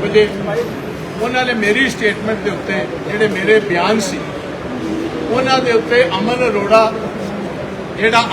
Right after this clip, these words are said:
ਆਪ ਦਾ ਪ੍ਰਧਾਨ ਵੀ ਹੈ ਤੇ ਮਿਨਿਸਟਰ ਵੀ ਹੈ ਮੌਜੂਦਾ ਸਰਕਾਰ ਦੇ ਵਿੱਚ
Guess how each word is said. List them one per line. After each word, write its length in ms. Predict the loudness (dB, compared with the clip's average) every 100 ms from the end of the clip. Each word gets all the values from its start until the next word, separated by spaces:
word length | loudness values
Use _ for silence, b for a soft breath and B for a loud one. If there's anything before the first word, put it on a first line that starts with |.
| 2
ਆਪ 120 | 2 4
ਦਾ 120 | 4 4 0 -4 -6 -6
ਪ੍ਰਧਾਨ 400 | -4 0 0 0
ਵੀ 140 | 0 0
ਹੈ 60 |
ਤੇ 100 | 0
ਮਿਨਿਸਟਰ 380 | -2 -2 -4 -4
ਵੀ 120 | -2 0
ਹੈ 80 | 0 -2 -6 -6 -4
ਮੌਜੂਦਾ 360 | -4 2 4 4
ਸਰਕਾਰ 340 | 2 -2 -4 0
ਦੇ 80 | 2
ਵਿੱਚ 220 | 4 2